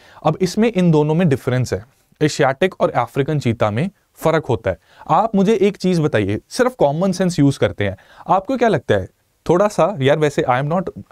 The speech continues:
अब ना यार, पता है कि मेरी बात को ना मैं कुछ बोलता हूँ, उसको ना,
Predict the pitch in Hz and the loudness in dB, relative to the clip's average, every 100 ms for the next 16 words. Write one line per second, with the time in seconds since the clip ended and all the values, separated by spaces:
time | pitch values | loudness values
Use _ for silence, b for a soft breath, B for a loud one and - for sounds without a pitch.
0 | - 139 147 160 180 156 151 160 127 127 | -6 -2 -2 0 0 2 2 0 -4 -6
1 | 147 170 175 156 160 127 120 139 135 156 | -4 -2 0 0 0 0 0 -2 -6 -4
2 | 151 139 156 135 117 113 151 135 - 156 | -4 -4 -2 0 0 0 -4 -6 -4 -4